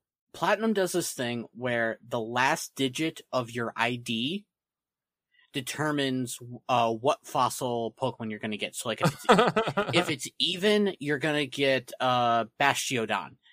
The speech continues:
Speaker 1: If you're gonna get, uh, if you have an odd number, it's gonna be Rampardos. So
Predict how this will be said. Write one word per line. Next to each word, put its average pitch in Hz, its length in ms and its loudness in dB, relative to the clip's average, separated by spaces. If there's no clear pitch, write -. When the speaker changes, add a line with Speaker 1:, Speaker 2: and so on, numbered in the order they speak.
Speaker 1:
If 123 140 -6
you're 127 100 -4
gonna 131 220 0
get, 123 420 -2
uh, 113 520 -2
if 117 240 -6
you 123 80 -6
have 117 140 -4
an 110 140 -12
odd 139 380 2
number, 147 400 -2
it's 127 180 -4
gonna 123 240 -4
be 117 440 -2
Rampardos. 123 760 -2
So 117 560 0